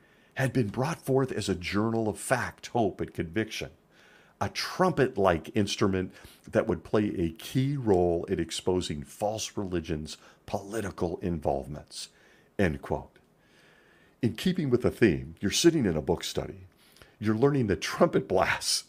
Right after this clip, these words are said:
and there's all kinds of illustrations in the book to look at. All point to Jehovah's Witnesses,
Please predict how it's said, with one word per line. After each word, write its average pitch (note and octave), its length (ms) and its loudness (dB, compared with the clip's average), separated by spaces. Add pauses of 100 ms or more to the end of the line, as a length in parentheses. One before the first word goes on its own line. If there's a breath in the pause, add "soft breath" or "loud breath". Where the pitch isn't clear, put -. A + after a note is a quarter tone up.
(160)
and G2+ 140 6
there's F#2+ 160 -2
all F#2 240 2
kinds G2+ 260 0
of - 160 -2 (300)
illustrations A2+ 640 2
in G#2+ 80 0
the A2+ 80 0
book D3 220 -2
to C3 100 2
look C#3+ 220 0
at. D#2 180 0 (500 loud breath)
All D3 260 2
point G2+ 340 2
to A#2+ 100 -4
Jehovah's A2 480 6
Witnesses, B2 560 -2